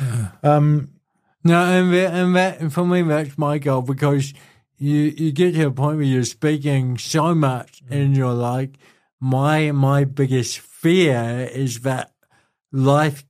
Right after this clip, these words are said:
Speaker 1: condenses into a sixty-minute speech and that's all you are."
Speaker 2: <laughs>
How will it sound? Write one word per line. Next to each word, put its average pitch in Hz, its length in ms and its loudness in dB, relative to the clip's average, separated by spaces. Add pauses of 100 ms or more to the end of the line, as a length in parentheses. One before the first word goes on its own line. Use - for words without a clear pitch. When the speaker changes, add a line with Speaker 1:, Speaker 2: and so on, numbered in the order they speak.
(100)
Speaker 1:
condenses 135 1200 0
into 135 360 0
a 123 80 2
sixty-minute 127 1120 -2
speech 160 640 -2
and 139 220 0
that's 131 260 -2
all 139 320 0
you 131 280 0
are." 131 840 -2
Speaker 2:
<laughs> - 40 -4